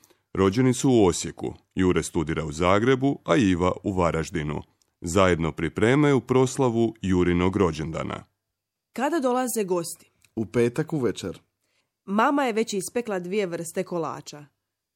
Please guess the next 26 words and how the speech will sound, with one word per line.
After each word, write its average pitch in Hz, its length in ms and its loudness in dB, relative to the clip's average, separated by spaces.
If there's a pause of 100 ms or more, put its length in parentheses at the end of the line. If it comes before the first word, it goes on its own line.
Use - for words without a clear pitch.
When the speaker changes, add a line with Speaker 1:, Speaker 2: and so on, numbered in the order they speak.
Speaker 2:
Sutra 240 300 -6
će 233 120 -8
dovršiti 180 560 -4
tvoju 185 320 -4
tortu 170 380 -6
od 160 100 -6
višanja. - 500 -16 (340)
Speaker 3:
Moramo 147 320 4
kupiti 151 340 -2 (100)
sokove. 101 480 0 (380)
Svi 196 200 0
piju 160 200 2 (100)
sok 127 200 0
od 95 100 -4
jabuke, 107 480 -2 (140)
a 113 120 -2
trebamo 151 400 2
i 123 80 -2
koktu 185 640 -2 (100)
za 110 160 -4
Marka 127 320 0
i - 20 0
Mateju. 95 440 -2 (840)
Speaker 2:
Anita 294 380 2
voli 254 280 2
tople 214 320 -2